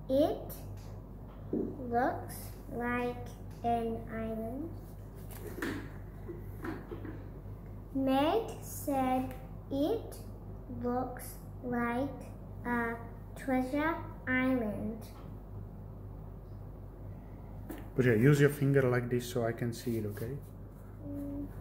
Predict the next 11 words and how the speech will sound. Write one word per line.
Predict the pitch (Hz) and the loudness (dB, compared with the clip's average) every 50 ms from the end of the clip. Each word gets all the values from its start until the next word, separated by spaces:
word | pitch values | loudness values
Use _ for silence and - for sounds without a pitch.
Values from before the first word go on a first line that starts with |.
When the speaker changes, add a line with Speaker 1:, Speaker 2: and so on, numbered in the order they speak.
| - - - - 117 117 | -8 -8 -4 0 2 6
Speaker 2:
Who? | 120 135 147 143 139 147 165 196 208 190 - - - - - - - - | 8 10 12 12 12 10 10 8 6 4 0 -8 -10 -12 -12 -10 -4 0
Speaker 1:
Who | 294 294 302 311 320 330 349 392 440 571 719 - - - - - - - - - - - - - - - | 2 4 4 4 4 4 4 4 2 0 0 -2 -8 -10 -12 -10 -10 -10 -10 -10 -12 -12 -12 -12 -12 -8
will | 269 262 262 269 269 277 277 277 277 277 277 277 277 285 285 285 285 - - - - - - - - - - - - - - - - - - - - - | 0 2 4 4 6 6 6 8 8 8 6 6 4 2 0 -2 -4 -8 -10 -12 -12 -12 -12 -12 -12 -12 -12 -12 -10 -10 -10 -10 -10 -10 -10 -10 -6 0
find | - 247 247 254 269 277 294 320 359 381 403 359 320 285 262 262 | 2 4 6 6 6 6 4 4 4 2 0 -2 -4 -4 -2 2
the | 277 269 269 262 262 262 262 - - - - - - - - - | 4 4 6 6 6 4 2 0 -4 -8 -10 -10 -12 -12 -6 0
treasure | - 294 277 277 269 285 311 311 320 339 381 370 - - - - | 4 6 8 8 8 6 6 6 6 6 4 2 -2 -6 -4 0
first? | 277 247 226 208 208 208 - - - - - - - - - - - - - - - - - - - - - - - - - - - - - - | 2 2 2 2 0 -2 -4 -6 -8 -10 -10 -10 -12 -12 -12 -12 -12 -12 -12 -12 -12 -12 -12 -12 -12 -12 -12 -12 -12 -12 -12 -12 -12 -8 0 4
"I | 277 269 269 269 269 277 294 330 370 415 440 427 - - | 6 8 8 8 8 6 6 4 4 4 2 0 -2 -2
will," | 302 285 277 294 285 277 277 277 269 269 269 269 269 269 - - - - - - - - - - - - - - - | 0 2 4 6 6 6 6 6 4 4 2 0 -2 -6 -8 -10 -12 -12 -12 -12 -12 -12 -12 -12 -12 -12 -12 -12 -12
shouted | - - - - - 254 240 240 240 240 - - 247 240 240 247 240 233 | -12 -12 -6 -2 2 2 4 4 2 0 -2 -2 -2 -2 -2 -2 -2 -2
Meg. | 240 233 240 247 262 285 285 285 | -2 -2 -2 0 0 0 -2 -2